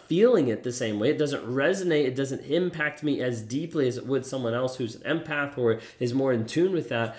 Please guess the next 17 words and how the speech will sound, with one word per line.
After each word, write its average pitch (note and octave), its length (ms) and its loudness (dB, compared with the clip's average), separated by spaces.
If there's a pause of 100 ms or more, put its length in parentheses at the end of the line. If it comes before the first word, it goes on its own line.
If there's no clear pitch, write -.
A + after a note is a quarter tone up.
(120)
But C3+ 100 -2
there's C#3 180 2
this A2+ 160 -2
cognitive F#3+ 520 -2
piece C3 200 -4
of C3+ 80 -4
understanding, C3+ 540 -2
like, A2+ 180 -2
"Wow, D3 240 -10
like, A2 280 -8
that A#2 340 -6
has B2 220 -10
to A#2 100 -8
really G#2 180 -2
suck G2 260 -10
for - 100 -18
you. - 100 -20